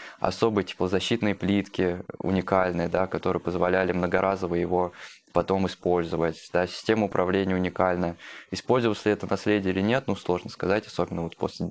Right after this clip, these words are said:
девяностых времён, когда это всё, это сходило на нет. Поэтому, конечно, много таких проектов мёртвыми тоже остаются.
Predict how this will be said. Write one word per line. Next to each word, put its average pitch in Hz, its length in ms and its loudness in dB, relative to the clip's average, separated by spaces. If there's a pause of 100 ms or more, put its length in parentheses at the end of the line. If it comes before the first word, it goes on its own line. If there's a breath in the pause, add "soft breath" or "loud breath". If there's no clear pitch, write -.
(160)
девяностых 90 580 -2
времён, 92 240 0
когда 87 320 -2
это 87 140 -4
всё, 90 320 -4 (540 loud breath)
это - 180 -10
сходило 92 320 0
на 90 120 2
нет. 87 200 0
Поэтому, 95 580 0 (380 loud breath)
конечно, 123 400 2
много 101 340 2
таких 90 300 -6
проектов 101 360 0
мёртвыми 90 340 -2
тоже 85 240 0
остаются. - 540 -8